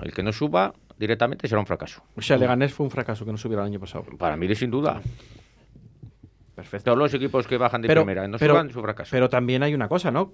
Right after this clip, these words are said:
Speaker 2: Que en la segunda cualquiera gana cualquiera.
Speaker 1: Sí, sí, sí,
Speaker 2: Lo
Speaker 1: eso no lo
Speaker 2: estamos
Speaker 1: discuto.
Speaker 2: viendo.
Speaker 1: Pero, pero si eso pasa, si el Sheriff ganó al Madrid, si eso pa-, en el fútbol moderno pasa, porque el,
Speaker 2: Mm.
Speaker 1: el fútbol está muy igualado, porque el físico se ha igualado mucho.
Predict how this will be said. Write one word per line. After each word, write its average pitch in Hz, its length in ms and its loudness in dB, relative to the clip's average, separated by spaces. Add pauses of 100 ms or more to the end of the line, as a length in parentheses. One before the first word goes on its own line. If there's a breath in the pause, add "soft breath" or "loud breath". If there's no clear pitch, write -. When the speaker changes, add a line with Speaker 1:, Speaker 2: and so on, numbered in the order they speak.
Speaker 2:
Que 143 120 0
en 120 60 2
la 113 100 -4
segunda 120 420 -2
cualquiera 127 320 -2
gana 127 180 -2
cualquiera. 101 460 -2 (220)
Speaker 1:
Sí, 98 160 -2
sí, 85 240 -4
sí, - 0 -
Speaker 2:
Lo - 0 -
Speaker 1:
eso 113 140 -8
no 120 40 4
lo 117 60 2
Speaker 2:
estamos 104 320 0
Speaker 1:
discuto. - 0 -
Speaker 2:
viendo. 123 380 0 (140)
Speaker 1:
Pero, 90 380 -4
pero 87 220 -2
si 117 100 -4
eso 120 160 -2
pasa, 117 300 0
si 101 340 -6
el 101 160 -6
Sheriff 135 400 -2
ganó 120 220 0
al 123 80 0
Madrid, 113 260 2
si 127 120 -8
eso 123 100 -6
pa-, 123 200 0
en 104 120 -4
el 104 60 -2
fútbol 139 260 0
moderno 127 400 2
pasa, 113 340 -4 (320)
porque 95 220 -4
el, 95 160 -4
Speaker 2:
Mm. - 180 -8
Speaker 1:
el 98 80 -8
fútbol 123 220 -2
está 123 160 2
muy 117 120 4
igualado, 104 520 2
porque 101 180 -2
el 95 80 -4
físico 120 320 -4
se 113 80 -2
ha 117 40 2
igualado 98 360 2
mucho. 113 380 -10